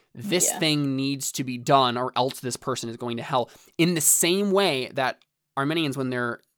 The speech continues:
Speaker 1: um, preaching the gospel, they feel like they have to say the exact right words and it's up to them or else this person will reject Christ.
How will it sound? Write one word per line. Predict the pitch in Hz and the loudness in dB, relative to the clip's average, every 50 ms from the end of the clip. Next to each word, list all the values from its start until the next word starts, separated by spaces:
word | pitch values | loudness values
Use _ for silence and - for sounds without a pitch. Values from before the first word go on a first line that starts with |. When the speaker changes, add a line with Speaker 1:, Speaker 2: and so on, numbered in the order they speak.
| _ _ _ _ _ _ _ _ _ _ _ _ _ | _ _ _ _ _ _ _ _ _ _ _ _ _
Speaker 1:
um, | 123 127 123 120 120 107 104 101 - _ _ _ | -6 -6 -4 -4 -6 -8 -10 -14 -18 _ _ _
preaching | - 156 165 160 - 165 147 135 123 117 | -4 -4 -2 0 0 0 0 0 -2 -4
the | 113 117 | -4 -2
gospel, | - 135 147 165 175 - - - 117 101 69 82 - - _ _ _ _ _ _ _ _ _ _ _ _ - | 2 4 4 4 4 0 -6 -8 -8 -8 -8 -8 -12 -14 _ _ _ _ _ _ _ _ _ _ _ _ -14
they | - 131 131 147 165 196 208 | -8 -2 0 2 2 2 0
feel | 202 - - 208 226 220 165 131 123 123 131 131 - - | -4 -8 -8 -4 -2 0 0 0 0 -2 -4 -6 -8 -6
like | 135 135 127 131 123 - - _ - | -4 -4 -4 -4 -4 -8 -14 _ -14
they | 131 131 127 139 151 175 185 | -14 -6 -4 0 0 0 0
have | 175 - 165 165 156 - | 2 4 4 4 4 2
to | - 139 | -4 -4
say | - - - 139 143 139 | -2 0 0 0 0 0
the | 131 127 | -2 -2
exact | 123 117 - - 143 135 143 156 - - - | -4 -6 -6 -2 2 2 2 2 0 -4 -4
right | 135 123 120 120 - | -2 -2 -2 -2 -4
words | 135 143 170 196 202 170 139 123 120 123 143 151 - - - - | -4 -2 2 4 4 6 4 2 0 -2 -6 -8 -10 -10 -8 -6
and | 131 131 | -6 -6
it's | 123 - - _ | -6 -6 -4 _
up | 151 165 - - - | 0 0 0 0 -4
to | - 185 160 | -6 -4 -4
them | 147 139 165 190 214 180 131 117 117 120 - | -2 0 0 2 2 2 0 -2 -4 -4 0
or | 143 143 147 - - | 0 0 2 2 4
else | 151 175 175 - | 2 2 2 2
this | - 147 139 - | -2 -4 -6 -6
person | - - 165 151 - 143 131 | -4 -4 -2 -2 0 -2 0
will | 131 131 127 | 0 -2 -2
reject | 120 120 117 - 110 - - - | -2 -4 -6 -6 -6 -8 -8 -10
Christ. | - - 113 - - - - | -8 -6 -6 -6 -6 -10 -12